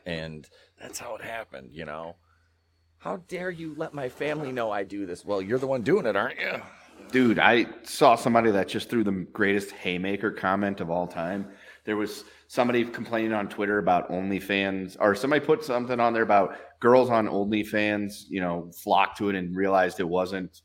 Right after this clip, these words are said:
Speaker 2: the cash cow that they thought they were. And somebody
Speaker 1: Mm-hmm.
Speaker 2: equated them to local rappers.
Speaker 1: Oh, oh, oh, you wanna talk about local rappers. We did a story last night. We covered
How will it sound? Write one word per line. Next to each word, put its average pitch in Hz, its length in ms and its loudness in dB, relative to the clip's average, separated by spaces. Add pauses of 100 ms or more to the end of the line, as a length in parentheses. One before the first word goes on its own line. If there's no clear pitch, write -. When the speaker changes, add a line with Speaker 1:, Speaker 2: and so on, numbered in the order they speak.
Speaker 2:
the 92 120 -8
cash 90 400 -2
cow 95 140 2
that 87 160 -4
they 87 80 -4
thought 90 280 -2
they 95 80 0
were. 98 300 2 (360)
And 95 380 -2
somebody 98 400 -2
Speaker 1:
Mm-hmm. 92 80 0
Speaker 2:
equated 98 420 -2
them 95 220 -6
to 87 220 -8
local 85 360 -4
rappers. 82 640 -8 (2250)
Speaker 1:
Oh, 95 520 0 (120)
oh, 82 560 -8 (240)
oh, 95 300 -2
you 92 200 -10
wanna 107 220 -2
talk 101 300 -4
about 87 280 -4
local 90 340 -4
rappers. 85 600 -6
We 101 160 -12
did 107 200 -6
a 104 60 -6
story 95 400 -4
last 85 320 -6
night. 87 180 -8
We 80 100 -14
covered 82 420 -6